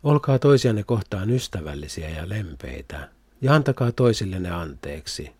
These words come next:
niin kuin Jumalakin on antanut teille anteeksi Kristuksen tähden. Jeesus opetti, että se, joka on saanut paljon anteeksi,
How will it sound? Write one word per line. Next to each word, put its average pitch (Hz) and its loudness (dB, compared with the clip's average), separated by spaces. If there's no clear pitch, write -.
niin 127 2
kuin 131 2
Jumalakin 104 0
on 92 -8
antanut 87 -10
teille 87 -6
anteeksi 82 -12
Kristuksen 76 -4
tähden. - -14
Jeesus 135 8
opetti, 135 2
että 120 0
se, 139 2
joka 127 0
on 98 -4
saanut 98 -8
paljon 104 -2
anteeksi, 82 -8